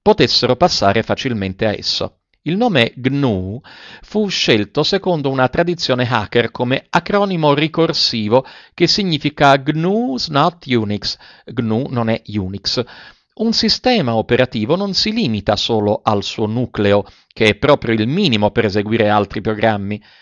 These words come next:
Negli anni settanta qualsiasi sistema operativo degno di questo nome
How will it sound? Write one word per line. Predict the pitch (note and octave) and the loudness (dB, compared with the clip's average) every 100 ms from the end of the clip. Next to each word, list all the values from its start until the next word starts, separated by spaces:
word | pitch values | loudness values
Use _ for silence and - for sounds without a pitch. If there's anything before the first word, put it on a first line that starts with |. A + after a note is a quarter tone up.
| _ _ | _ _
Negli | - F3 A3 | -2 0 2
anni | G#3+ B2+ | 2 0
settanta | - B2+ - G#2 G#2 G#2+ D3 | 0 0 -2 -2 -2 0 0
qualsiasi | F3+ E3+ A#3 G3+ B2 | 0 -2 -2 -2 -2
sistema | - A2+ D3+ C#3 | -2 -2 0 0
operativo | G#2 A2 G2+ C#3 G#2 | 0 0 0 -2 0
degno | G#2+ C#3 A2 | 2 0 0
di | G2+ | -4
questo | G2+ G#2+ - A#2 | -4 -6 -4 -2
nome | A2 G2 C#3+ | -2 -4 -6